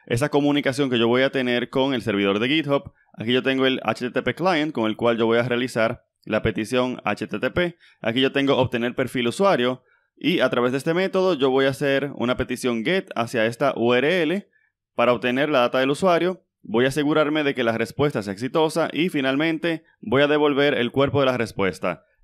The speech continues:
Este servicio yo lo estoy utilizando en un controlador llamado GitHub Controller, el cual tiene esta única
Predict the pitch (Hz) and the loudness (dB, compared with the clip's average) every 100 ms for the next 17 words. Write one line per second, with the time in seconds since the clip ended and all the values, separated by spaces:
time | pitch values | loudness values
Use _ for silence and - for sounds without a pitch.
0 | - 123 151 156 165 185 143 131 135 147 | -4 -4 -2 -2 0 0 0 0 0 -2
1 | - 143 143 170 156 127 135 117 123 135 | -2 -4 -2 -2 0 0 0 -2 -2 -2
2 | 139 139 156 165 104 101 107 104 113 117 | 0 0 0 0 -2 0 0 2 2 0
3 | 117 117 123 170 135 135 139 _ - 110 | -2 -4 2 2 4 0 -2 _ -6 -2
4 | 113 117 123 123 123 131 120 123 120 127 | 0 0 0 -2 -2 0 2 2 0 0
5 | 117 117 | 0 0